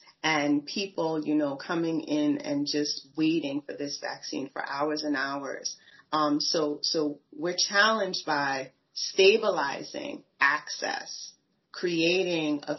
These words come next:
fair and equitable rubric, and ensuring that we, we get a sense of who really wants and needs this vaccine and how do we get it to them.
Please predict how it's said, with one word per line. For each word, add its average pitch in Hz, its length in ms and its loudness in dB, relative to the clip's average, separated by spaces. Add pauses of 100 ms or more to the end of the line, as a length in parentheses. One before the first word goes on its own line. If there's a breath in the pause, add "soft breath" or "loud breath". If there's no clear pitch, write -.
(120)
fair 151 360 0
and 143 220 -6
equitable 143 680 -6
rubric, 147 600 -4 (240 loud breath)
and 175 140 0
ensuring 175 640 -2
that 147 380 -2
we, 160 260 -6
we 170 100 -4
get 165 200 -2
a 175 80 -6
sense 151 640 -4
of 147 260 -4 (580)
who 262 340 -2
really 196 400 0
wants 165 680 -4
and 156 240 0
needs 151 340 2
this 175 200 -8
vaccine 175 640 -4
and 160 140 -4
how 175 220 -6
do 165 100 -4
we 156 140 -4
get 143 260 -2
it - 160 -8
to - 160 -6
them. - 320 -10